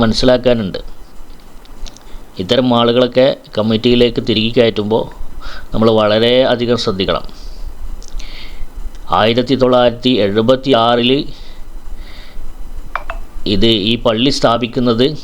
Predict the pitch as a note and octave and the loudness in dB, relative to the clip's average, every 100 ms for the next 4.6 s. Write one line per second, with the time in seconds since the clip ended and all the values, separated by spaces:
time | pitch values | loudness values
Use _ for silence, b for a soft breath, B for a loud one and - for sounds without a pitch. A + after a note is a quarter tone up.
0 | B B F#2 G2+ B2+ A2 A2 B2 C3 C3 | B B 0 2 4 2 2 2 2 2
1 | - B2 F#2+ B2 A#2 C3+ C3+ A#2+ - - | -2 -6 0 2 2 2 2 0 -4 -12
2 | - - - - - - F2 G#2+ A2+ G#2+ | -12 -10 -12 -12 -10 -4 0 2 2 2
3 | B2 A2+ - A#2 A#2+ B2+ B2+ A2 G#2+ G#2+ | 0 0 2 2 2 2 2 0 0 -2
4 | A#2+ A#2+ A#2 G2+ F#2 D#2+ | 2 2 0 -2 -2 -4